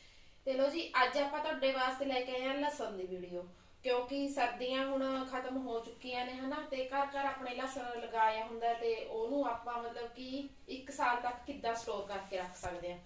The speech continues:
ਵੀ ਇੱਕ ਸਾਲ ਤੱਕ ਆਪਾਂ ਕਿੱਦਾਂ ਬਚਾ ਕੇ ਰੱਖ ਸਕਦੇ ਹਾਂ। ਜੇ ਆਪਾਂ ਲਸਣ, ਮਤਲਬ ਕਿ, ਪੱਟ ਕੇ ਆਪਾਂ, ਠੀਕ ਆ, ਲਸਣ, ਅਹ, ਏਦਾਂ ਹੀ ਲਿਫਾਫੇ ਦੇ ਵਿੱਚ ਪਾ ਕੇ, ਪੱਟ ਕੇ, ਉਹਦੇ ਉੱਤੇ ਭੁੱਕਾ ਜਿਹਾ ਕੱਟ ਕੇ ਲਿਫਾਫੇ 'ਚ ਪਾ ਕੇ ਰੱਖ ਦਿੰਦੇ ਹਾਂ, ਉਹਦੇ ਨਾਲ ਆਪਣਾ ਲਸਣ, ਮਤਲਬ ਕਿ, ਸਾਰਾ ਖਰਾਬ ਹੋ ਜਾਂਦਾ, ਉੱਲੀ ਲੱਗ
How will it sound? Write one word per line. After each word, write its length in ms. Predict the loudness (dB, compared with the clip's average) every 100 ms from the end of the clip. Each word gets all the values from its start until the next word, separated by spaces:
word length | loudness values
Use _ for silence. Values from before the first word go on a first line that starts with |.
| -18 -20 -20 -18 -8
ਵੀ 80 | -6
ਇੱਕ 160 | -6
ਸਾਲ 280 | -4 0 0 -2
ਤੱਕ 180 | -6
ਆਪਾਂ 180 | -6 -6
ਕਿੱਦਾਂ 360 | -6 -4 -2 -2
ਬਚਾ 160 | -2
ਕੇ 160 | -4 -4
ਰੱਖ 220 | -6 -6
ਸਕਦੇ 320 | -6 -6 -4 -6
ਹਾਂ। 80 | -6 -16 -18 -4
ਜੇ 160 | 4 4
ਆਪਾਂ 260 | 6 4
ਲਸਣ, 280 | 4 0 0
ਮਤਲਬ 340 | 2 2 2
ਕਿ, 120 | 0 -4
ਪੱਟ 280 | -4 -4
ਕੇ 200 | -4 0
ਆਪਾਂ, 360 | 0 0 -4 -6 -6 -14 -20 -8
ਠੀਕ 200 | -6 -2
ਆ, 40 |
ਲਸਣ, 460 | 2 2 2 2 0
ਅਹ, 880 | -2 -14 -20 -20 -10 0 2 2 2
ਏਦਾਂ 260 | 0 4
ਹੀ 300 | 4 4 2
ਲਿਫਾਫੇ 440 | 0 4 4 6 2
ਦੇ 60 |
ਵਿੱਚ 160 | 0 -6
ਪਾ 240 | 4 4
ਕੇ, 340 | 4 2 -2 -4 -2
ਪੱਟ 260 | 0 0 -2
ਕੇ, 260 | 0 0
ਉਹਦੇ 220 | 0 0 0
ਉੱਤੇ 200 | 0 -4
ਭੁੱਕਾ 340 | -4 -2 0
ਜਿਹਾ 120 | 0
ਕੱਟ 260 | 0 -2 -4
ਕੇ 160 | -6
ਲਿਫਾਫੇ 300 | -4 -2 -2 -4
'ਚ 80 | -2
ਪਾ 100 | 0
ਕੇ 140 | 0
ਰੱਖ 220 | -2 -4
ਦਿੰਦੇ 280 | -6 -6 -4
ਹਾਂ, 60 | -4
ਉਹਦੇ 220 | 2 4
ਨਾਲ 160 | 4
ਆਪਣਾ 240 | 2 2 -2
ਲਸਣ, 300 | 0 -2 -4
ਮਤਲਬ 520 | -4 -6 -6 -6 -8
ਕਿ, 220 | -8 -8
ਸਾਰਾ 220 | -2 0
ਖਰਾਬ 360 | 0 0 -2 0
ਹੋ 80 | -2
ਜਾਂਦਾ, 140 | -4
ਉੱਲੀ 200 | -4 -2
ਲੱਗ 160 | -2